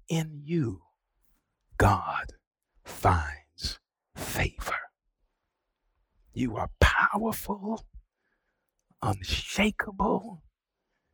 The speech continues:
and adaptable. You are the embodiment of infinite possibilities. You,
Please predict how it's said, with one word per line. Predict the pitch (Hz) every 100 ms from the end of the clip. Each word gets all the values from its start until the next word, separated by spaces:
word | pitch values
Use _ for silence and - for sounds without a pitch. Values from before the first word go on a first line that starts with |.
| - _ - - -
and | 113 -
adaptable. | - _ - - - - - - - - - _ _ _ _ _ - - - -
You | 202 214 175
are | 160 151
the | 170 156 143
embodiment | 120 120 - - - - 240 226 - 277 226 - - -
of | 139 113 - - _ -
infinite | 254 302 - 277 254 254 254 _ _ _ - _ _ _ -
possibilities. | - 170 - 196 151 113 92 - - - _ - - - _ _ _ _ _ _ -
You, | 107 - 87